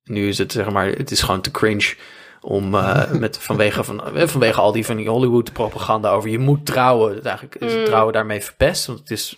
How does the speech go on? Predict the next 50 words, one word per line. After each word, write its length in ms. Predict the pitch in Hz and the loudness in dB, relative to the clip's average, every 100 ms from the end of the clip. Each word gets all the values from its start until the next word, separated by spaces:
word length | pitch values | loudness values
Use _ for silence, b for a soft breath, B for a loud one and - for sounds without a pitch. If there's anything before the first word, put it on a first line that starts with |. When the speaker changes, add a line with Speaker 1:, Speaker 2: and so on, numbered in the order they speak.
| 147 | -16
Speaker 1:
verworden 640 | - - - 107 110 107 | -16 -10 -6 0 0 0
tot 160 | 110 113 | -4 -4
een 100 | 104 | -6
bourgeois 420 | 110 110 113 110 | -6 0 2 2
instituut 600 | 117 - - 113 110 - B B B | -2 -6 -4 -4 -4 -10 B B B
en 80 | - | -6
vooral 180 | 107 107 | 2 2
ook 80 | 110 | 4
heel 140 | 110 | 4
erg 80 | 110 | 2
een 80 | 110 | 0
instituut 480 | 104 - - 113 - | -2 -6 -4 -6 -2
van, 480 | - 104 101 104 B B B B - | -2 0 -2 -8 B B B B -10
ja, 240 | 117 90 | -4 -4
van 160 | - 101 | -4 0
burgerlijke 440 | 107 101 113 107 | 2 2 0 -4
middelmatigheid 800 | 104 101 98 120 147 147 139 135 | -2 0 2 0 0 -2 -2 -2
en 100 | 113 | -2
van, 260 | - 104 104 | -6 -6 -8
van 220 | - - 101 | -8 -8 -8
een 80 | |
soort 240 | - 101 - | -6 -8 -4
middenklasse-ideaal. 1000 | 120 135 147 139 135 123 120 123 170 165 | -2 2 2 2 0 2 2 4 2 0
En 60 | 101 | -2
dat 140 | - | -4
is, 180 | 120 - | -4 -6
ja, 180 | - - | -6 -10
dat 180 | - | -10
is 80 | 127 | -10
natuurlijk 280 | 127 - - | -8 -10 -10
iets 140 | 101 | -8
wat, 240 | 110 107 - | -6 -6 -6
wat 200 | 104 - | -6 -6
je 80 | - | -6
als 220 | 104 - | -6 -4
rechtgeaard 640 | 104 - - 90 98 98 B B B B B | -4 -4 -2 0 0 -2 B B B B B
socialist, 720 | - 98 - 101 - - 104 | -2 0 0 0 0 -2 -2
eh, 80 | 98 | -2
natuurlijk 400 | 95 95 101 98 | -2 -4 -4 -4
niet, 240 | 98 - | -4 -2
eh, 160 | 101 95 | 0 -2
niet 180 | 101 98 | -2 -2
mag 180 | 101 | -2
nastreven 640 | 104 107 - 131 131 135 127 | 0 0 0 2 2 2 0
en 80 | |
ook 120 | 101 - | -4 -8
niet 160 | - | -4
mag, 300 | - 131 135 | 2 2 2
Speaker 2:
Mhm. 800 | - - - - _ _ - 117 | -2 -16 -20 -20 _ _ -12 -6
Speaker 1:
ehm, 280 | 98 101 | -4 -4